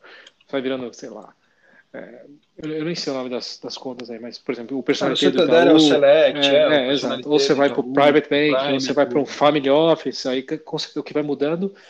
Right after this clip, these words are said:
Speaker 1: pode ter diferença de qualidade de pessoas, claro, sempre pode em qualquer, em qualquer, é, profissão, mas normalmente vai mudando a exclusividade, o quanto o cara gasta de tempo olhando pra tua carteira. Concordo com o Alexandre, desde o começo você deveria ter, pensar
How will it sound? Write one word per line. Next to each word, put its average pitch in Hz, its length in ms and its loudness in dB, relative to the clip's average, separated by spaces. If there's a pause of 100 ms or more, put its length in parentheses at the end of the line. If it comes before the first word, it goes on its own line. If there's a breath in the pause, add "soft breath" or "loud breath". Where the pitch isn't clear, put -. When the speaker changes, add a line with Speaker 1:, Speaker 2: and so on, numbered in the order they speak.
(720 loud breath)
Speaker 1:
pode 190 240 6
ter 151 200 -2
diferença 135 440 -8
de - 80 -18
qualidade 131 300 -8
de 117 80 -16
pessoas, 226 260 -8
claro, 156 340 -4
sempre 151 240 -10
pode 127 220 -8
em - 40 -18
qualquer, 131 280 -12 (120)
em 135 60 -20
qualquer, 135 460 -10 (100)
é, 135 180 -10
profissão, 135 420 -12
mas 110 200 -20
normalmente 127 400 -12
vai 135 80 -14
mudando 139 380 -10 (340 soft breath)
a 120 120 -12
exclusividade, 139 760 -10
o 113 40 -16
quanto 131 260 -14
o - 20 -20
cara 131 180 -6
gasta 139 320 -8
de - 120 -14
tempo 139 260 -8
olhando 135 180 -10
pra 131 100 -14
tua 139 280 -10
carteira. - 380 -12 (420 loud breath)
Concordo 143 260 -2
com 147 60 -2
o 165 40 -2
Alexandre, 113 300 -12
desde 170 380 -2
o - 20 -6
começo 143 560 -6
você - 160 -12
deveria 139 380 -2
ter, 139 160 -6
pensar 135 580 -8